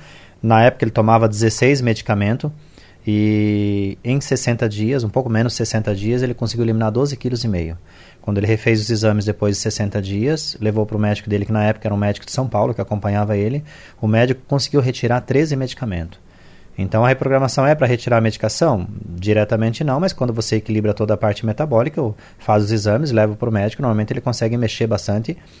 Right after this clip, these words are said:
e talvez retirar alguma coisa. Agora pela manhã eu atendi uma senhora de sessenta e sete anos, é, foram sete e poucos,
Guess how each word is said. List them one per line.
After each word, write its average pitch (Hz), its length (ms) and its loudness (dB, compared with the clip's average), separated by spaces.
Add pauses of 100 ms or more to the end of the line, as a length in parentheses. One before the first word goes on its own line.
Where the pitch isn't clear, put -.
(180)
e 139 80 -4
talvez 131 360 2
retirar 120 460 2
alguma 117 240 0
coisa. 82 340 -4 (560)
Agora 120 280 6
pela 147 200 6
manhã 139 360 4
eu 156 100 6
atendi 135 320 2
uma 127 140 2
senhora 117 400 4
de 110 480 0
sessenta 120 360 -2
e 113 40 0
sete 113 320 0
anos, 127 360 2 (720)
é, 104 640 2
foram 120 220 2
sete 135 300 2
e - 40 -12
poucos, - 400 -2